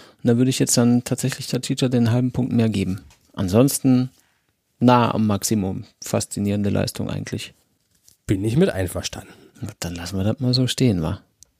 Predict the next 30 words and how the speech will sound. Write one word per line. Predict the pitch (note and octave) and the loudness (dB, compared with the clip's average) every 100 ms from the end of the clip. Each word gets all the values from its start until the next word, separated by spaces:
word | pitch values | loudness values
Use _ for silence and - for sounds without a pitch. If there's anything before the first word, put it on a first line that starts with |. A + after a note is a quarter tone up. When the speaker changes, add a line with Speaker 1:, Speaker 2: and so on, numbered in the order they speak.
| _ _ _ _ _ _ - | _ _ _ _ _ _ -8
Speaker 2:
Lassen | G#2 C#3+ | 0 0
Speaker 1:
Super | A#2+ C3+ | 2 0
Speaker 2:
wir | A2+ | 2
mal | F3+ | -4
Speaker 1:
gut. | D#3+ | -4
Speaker 2:
so | |
stehen. | D#3 - G2+ - _ _ _ - _ - - - - - - | -6 -6 -10 -12 _ _ _ -20 _ -20 -20 -20 -20 -20 -2
Speaker 1:
Sind | D#3+ | 2
wir | C#3 | 4
durch, | D#3 C#4 C4+ | 4 2 4
Speaker 2:
Also, | B3+ C#3+ G#2+ | 4 4 4
Speaker 1:
Freundchen? | E3+ C3+ - A#2 A2 - | 2 2 2 0 -2 -6
Speaker 2:
sind | C#3 D3 | 0 2
wir | D#3 | 2
durch. | C#3+ G#3 D#4 | 0 0 0
Speaker 1:
Saison | F3 D#3+ G3 | 0 2 0
zu | - | 0
Ende. | F#3 G#3 D#3+ A2+ - _ _ _ _ - _ - | 0 2 2 0 -4 _ _ _ _ -20 _ -10
Speaker 2:
Nochmal, | D3 F3 F3 A3+ B3 G#3+ B2+ A#2 | 2 2 2 -2 2 2 2 0
die | B2 F3+ | -4 -4
Punkte. | - A#3 C#4+ G#3+ C#3+ G#2+ - _ _ _ | 2 2 4 4 2 2 -4 _ _ _
Ich | F3 C3+ | -10 -4
hab | F3+ | 0
ein | E3+ | 2
bisschen | D3+ B2+ C3 | 4 4 2
mitgeschrieben. | - A#2 - G2 F2+ F2+ _ _ _ - | 0 -4 -4 -12 -12 -14 _ _ _ -4
Andretti, | D#3 D3 A#3+ B3+ G#3+ A2 F#2 _ - | -2 2 2 2 0 0 -2 _ -6
zwei | - F3 A#3+ | -2 2 2
von | A#3+ A#3+ G#3+ | 4 2 2
zehn. | B3 F#3 G#2+ F#2 | 2 2 2 -2